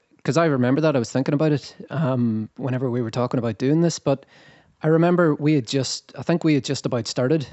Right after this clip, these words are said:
Um, I remember me and Barry were sort of going through school together, and, and Barry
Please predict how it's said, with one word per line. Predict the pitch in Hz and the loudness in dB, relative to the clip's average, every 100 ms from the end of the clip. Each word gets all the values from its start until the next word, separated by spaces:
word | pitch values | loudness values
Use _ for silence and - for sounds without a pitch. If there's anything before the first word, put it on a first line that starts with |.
| - _ - - | -20 _ -20 -14
Um, | 135 127 120 120 117 107 | -6 -4 0 0 0 -2
I | 131 | -2
remember | 123 127 117 | 0 2 2
me | 120 120 | 0 0
and | 113 | 0
Barry | 92 127 135 | -2 -2 0
were | 127 | -2
sort | - 123 | -2 -2
of | 123 113 - - _ _ _ - | -2 -6 -10 -20 _ _ _ -2
going | 143 135 | 0 0
through | 131 | -2
school | 113 135 131 | -2 0 0
together, | 139 143 143 143 139 | 2 2 2 2 2
and, | 120 113 - | 0 -2 -4
and | 113 110 | -8 -6
Barry | 120 117 123 120 | -4 -2 -2 -2